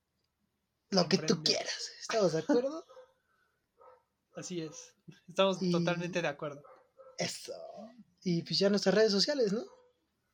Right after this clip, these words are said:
Speaker 2: Sí, en todos lados estamos como Desperdiciando Creatividad. En TikTok estamos como Desperdiciándose.
Speaker 1: No, sí
Speaker 2: En
Speaker 1: estamos
Speaker 2: mi-
Speaker 1: como Desperdiciando Creatividad, ¿no?
Speaker 2: Según yo estamos des-, como Desperdiciándose. En,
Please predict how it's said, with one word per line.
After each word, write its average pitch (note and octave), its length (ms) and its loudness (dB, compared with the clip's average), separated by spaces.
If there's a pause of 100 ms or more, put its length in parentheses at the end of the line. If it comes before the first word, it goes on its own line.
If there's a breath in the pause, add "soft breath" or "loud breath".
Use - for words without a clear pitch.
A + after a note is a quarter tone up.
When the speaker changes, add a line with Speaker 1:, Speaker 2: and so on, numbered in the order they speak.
(360)
Speaker 2:
Sí, E3+ 380 -10
en F3 100 -14
todos A3 220 -4
lados G#3+ 240 -2
estamos F#3 260 -4
como F#3 300 -2
Desperdiciando D#3+ 640 -6
Creatividad. G3 800 0
En D#3 160 -8
TikTok G3+ 400 -6
estamos F#3+ 280 -4
como G3 300 -4
Desperdiciándose. E3 1160 -4 (1160 soft breath)
Speaker 1:
No, G3 300 4
sí A3 60 0
Speaker 2:
En G3+ 40 -2
Speaker 1:
estamos G3+ 180 4
Speaker 2:
mi- A3 40 -4
Speaker 1:
como F3 120 2
Desperdiciando E3 440 -2
Creatividad, D#3+ 460 -4
¿no? A#3+ 220 -8 (440)
Speaker 2:
Según B3+ 280 -4
yo D4 60 0
estamos C4+ 280 -2
des-, D#3+ 120 -6
como D#3 220 -8
Desperdiciándose. F#3+ 1000 -2 (920)
En, B3 580 0